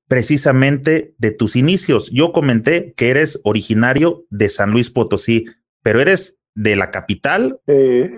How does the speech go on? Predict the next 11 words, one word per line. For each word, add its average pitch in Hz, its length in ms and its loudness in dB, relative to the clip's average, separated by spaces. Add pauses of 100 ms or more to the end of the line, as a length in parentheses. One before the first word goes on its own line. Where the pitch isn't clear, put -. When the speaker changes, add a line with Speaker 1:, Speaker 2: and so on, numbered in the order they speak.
Speaker 2:
mira, 135 320 2
soy 143 240 4
de 139 500 4
San 123 200 -2
Luis 135 100 -2
Potosí 135 380 -2
capital, 139 600 -2 (220)
soy 123 480 2
de, 123 460 2
de 107 380 0
familia, 123 840 0